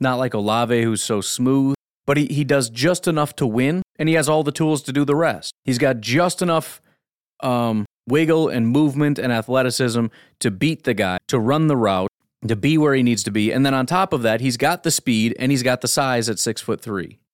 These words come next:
And he's got great hands. This guy is six-foot-three, two hundred and eleven pounds. He ran a four four one. Four four one. Now, again, we hear four four one these days and kinda shrug, like, "Meh,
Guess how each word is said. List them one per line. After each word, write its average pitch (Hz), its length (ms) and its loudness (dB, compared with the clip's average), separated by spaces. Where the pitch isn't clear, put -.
And 135 80 0
he's 127 140 0
got 131 180 0
great 131 260 0
hands. 113 460 -6
This 156 160 -2
guy 143 260 2
is 110 280 -2
six-foot-three, 139 1300 -4
two 175 260 -2
hundred 147 360 0
and 113 140 -4
eleven 123 460 0
pounds. 110 540 -4
He 139 100 -2
ran 139 240 2
a 120 60 -2
four 151 380 0
four 131 320 0
one. 104 420 -2
Four 175 380 2
four 165 360 2
one. 120 480 0
Now, 160 100 2
again, 160 420 2
we 175 160 4
hear 202 120 4
four 185 260 2
four 165 180 2
one 147 200 2
these 147 200 2
days 123 240 2
and 113 80 -2
kinda 127 180 0
shrug, 120 380 0
like, 113 120 -2
"Meh, 120 300 -4